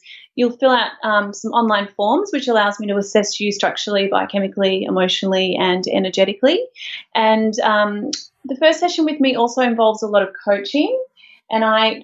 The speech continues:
also teach my clients many of the lessons I've learned along the way on my health journey and walking again and, um, getting better.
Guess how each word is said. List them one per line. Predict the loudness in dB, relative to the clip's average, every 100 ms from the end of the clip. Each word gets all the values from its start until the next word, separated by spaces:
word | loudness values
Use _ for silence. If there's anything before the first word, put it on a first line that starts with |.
| _
also | 0 2 0 -2
teach | -2 -2 -2 0
my | -2
clients | -2 -2 0 0 -4 -4
many | 0 2 2
of | 2
the | 0
lessons | -2 -2 -2
I've | 0 0
learned | -2 -4 -2
along | 0 0
the | 0
way | 0 0
on | 0 0
my | 2 2
health | 0 -2 -2
journey | 2 2 4 2
and | 2 -2 2
walking | 2 2 0 0
again | 0 0 2 0
and, | 0 -6 _ -20 -20 _ _ _ -4
um, | 0 0 0 -2 -4 -2
getting | 0 0 2
better. | 2 2